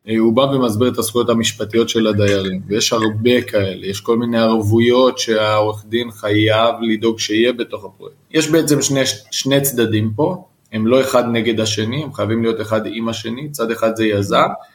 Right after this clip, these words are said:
צד אחד זה דיירים. בעצם צד אחד זה מי שיוזם ובונה, צד שני זה בעל הקרקע.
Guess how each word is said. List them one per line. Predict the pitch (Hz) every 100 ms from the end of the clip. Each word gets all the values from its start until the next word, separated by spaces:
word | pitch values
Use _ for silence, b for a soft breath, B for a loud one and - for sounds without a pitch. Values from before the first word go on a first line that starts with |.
| B B B
צד | - 135
אחד | 139 135
זה | 120
דיירים. | 117 117 110 104 101 - _ _ b b b _ _
בעצם | 143 123 123 120 107
צד | 131 127
אחד | 120 113 120 107 98
זה | 101
מי | 107
שיוזם | 107 110 104 101 117 113
ובונה, | 104 98 95 95 135 190
צד | 185 139
שני | - 135 180
זה | 185
בעל | 175 170
הקרקע. | 170 165 156 143 -